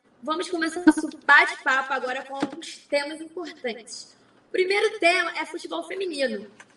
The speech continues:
É, tivemos um jogo nessa última de São Paulo e Taboão da Serra. Foi um jogo que foi uma goleada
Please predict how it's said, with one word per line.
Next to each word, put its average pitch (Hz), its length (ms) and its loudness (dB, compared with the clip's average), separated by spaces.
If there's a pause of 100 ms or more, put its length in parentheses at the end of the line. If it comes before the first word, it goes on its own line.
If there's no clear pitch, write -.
(600)
É, 240 460 0 (280)
tivemos 381 420 0
um 392 140 0
jogo 302 640 2 (380)
nessa 254 280 0
última 262 320 -2
de 247 260 -2
São 285 260 -4
Paulo 277 540 2
e 285 60 -10 (120)
Taboão 294 720 2
da 311 120 -2
Serra. - 440 -8 (420)
Foi 294 180 2
um 339 100 0
jogo 311 220 0
que - 80 -10
foi 302 160 -2
uma 302 220 2
goleada 262 840 4